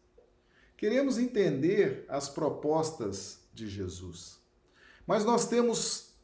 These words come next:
uma multidão de defeitos, uma multidão de dificuldades, uma multidão de conceitos, uma multidão de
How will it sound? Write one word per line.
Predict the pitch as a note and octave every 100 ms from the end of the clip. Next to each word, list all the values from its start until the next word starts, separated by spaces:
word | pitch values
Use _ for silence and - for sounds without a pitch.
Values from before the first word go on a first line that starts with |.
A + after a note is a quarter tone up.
| _ _
uma | F#3 G#3 G#3+
multidão | G#3 A#3 C4 - A3+ E3 D#3 A#3 C4+ C#4 B3+
de | G3+ F3
defeitos, | F#3 - - - G3 G3+ - - - - - -
uma | D#3 E3
multidão | F3 G#3+ A#3 F#3+ C3 C3 F3 A#3 A3+
de | G3
dificuldades, | D#3+ - E3 D#3+ A#2 C3 D3 C3+ B2 - - - _ _ _ _ _ _ _ _ _ _
uma | D#3
multidão | G3 G#3 G3+ F3+ G#3 A#3
de | G3 - - - _ _ _
conceitos, | G3 F#3 D#3+ - - - C#3+ F3 D#3+ - - - - - _ _ _ _ _ _ -
uma | D3+
multidão | E3+ F#3+ F3+ D3+ C3+ G3 G#3 F3+
de | D#3+ -